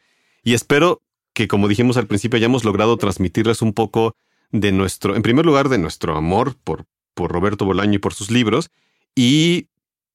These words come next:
pues, en segundo lugar, un poco de curiosidad. A los que no lo hayan leído todavía, que tengan ganas de ir a comprar alguno de sus muchos libros, pueden empezar por cualquiera de ellos, por Los Detectives Salvajes, por Estrella Distante, por La Literatura Nace en América,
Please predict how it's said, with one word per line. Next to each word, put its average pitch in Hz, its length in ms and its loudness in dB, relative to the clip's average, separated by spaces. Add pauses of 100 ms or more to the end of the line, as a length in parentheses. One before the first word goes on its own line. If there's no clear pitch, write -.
(160)
pues, 113 260 0
en 104 120 2
segundo 113 340 2
lugar, 127 160 4
un 131 60 0
poco 147 200 0
de 123 80 2
curiosidad. 101 500 0 (160)
A 87 100 -6
los 87 140 -6
que - 100 -6
no 101 160 0
lo 113 120 2
hayan 120 200 0
leído 107 220 0
todavía, 107 520 0 (460)
que 101 100 -4
tengan 110 560 0
ganas 107 380 0
de 92 80 0
ir 98 160 2
a 98 60 -4
comprar 95 600 -4
alguno 95 340 -2
de 92 80 -2
sus - 200 -10
muchos 101 320 -2
libros, 101 420 0 (440)
pueden 104 260 0
empezar 92 380 -4
por - 160 -6
cualquiera 90 360 -4
de 87 80 -2
ellos, 95 180 -4
por - 140 -12
Los 87 80 -6
Detectives 85 440 -6
Salvajes, 90 420 -4
por 85 160 -6
Estrella 87 320 -4
Distante, 92 480 -4
por 82 140 -8
La 80 60 -4
Literatura 80 460 -8
Nace 87 220 -6
en 82 60 -4
América, 98 520 -2